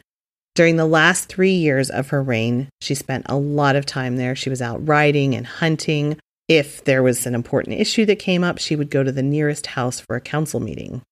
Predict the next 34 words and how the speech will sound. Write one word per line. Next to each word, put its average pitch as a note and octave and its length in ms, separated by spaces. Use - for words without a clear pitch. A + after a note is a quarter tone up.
One G3+ 340
of D#3+ 180
the D#3+ 100
local D3+ 340
houses C3+ 360
actually C3+ 480
got B2 320
the B2+ 80
name C#3 680
Council D3+ 400
House. - 460
There's F3 240
a E3 40
story A3 520
that D3+ 140
the D#3 80
Queen F#3 340
was D#3 300
returning F3+ 520
from D3 180
hunting E3+ 520
and C#3 160
she - 140
saw D3+ 280
the D3 80
reflection - 520
of C3 120
the D3 80
sun F#3 380
in A#2+ 180
the C#3+ 40
windows D#3 480
of B2 60
Nonsuch, B2 560